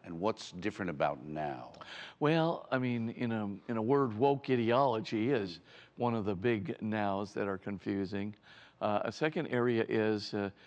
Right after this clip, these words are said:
Speaker 2: seemingly, uh, very large rift-like disagreements between some,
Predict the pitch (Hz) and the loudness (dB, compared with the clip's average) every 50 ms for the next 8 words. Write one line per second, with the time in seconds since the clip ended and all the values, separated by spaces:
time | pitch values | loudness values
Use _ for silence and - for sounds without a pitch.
0 | - - _ _ - - - 175 190 208 196 175 143 127 120 113 107 107 104 107 | -20 -20 _ _ -16 -6 -2 0 0 2 2 0 0 0 -2 -2 -2 -2 -2 -4
1 | - - - - 95 - - - - - - - - - - 110 135 170 196 165 | -6 -10 -18 -20 -20 -20 -18 -18 -16 -16 -16 -16 -12 -10 -4 0 2 4 4 4
2 | 131 117 113 117 135 139 139 135 117 110 104 - - - 120 113 147 151 - - | 4 4 4 4 4 6 6 4 2 0 -2 -6 -8 -6 -2 0 0 0 0 -4
3 | - - 110 117 110 107 98 - - - 113 107 139 143 - - 110 95 107 113 | -4 0 2 2 2 2 0 -4 -8 -8 -6 -4 -4 -4 -4 -6 -4 -2 -2 0
4 | 120 123 117 107 101 104 107 - - - - - - - - - - - 117 - | 0 0 0 -2 -2 -4 -6 -10 -14 -18 -20 -20 -20 -20 -20 -16 -6 -6 -6 -4
5 | - 127 123 120 113 110 110 110 107 - - - 123 113 107 107 104 104 | -2 0 0 0 2 0 0 -2 -4 -6 -4 -2 0 0 0 0 -2 -4